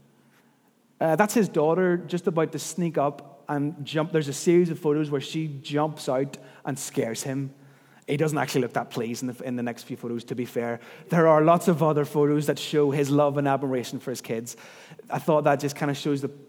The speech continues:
a, I think it shows it in a really special way. And then just as I was looking for it online, 'cause I've got it in a book and I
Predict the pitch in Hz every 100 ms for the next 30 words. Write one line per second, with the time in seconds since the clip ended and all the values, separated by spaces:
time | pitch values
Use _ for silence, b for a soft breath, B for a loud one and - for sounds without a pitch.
0 | - 135 - _ _ _ - - _ _
1 | _ _ - 131 165 135 - 147 131 131
2 | 139 131 - 139 151 143 B B 165 190
3 | 175 165 170 185 185 156 156 156 175 175
4 | 160 147 151 143 139 165 147 147 147 135
5 | 120 127 117 113 139 117 117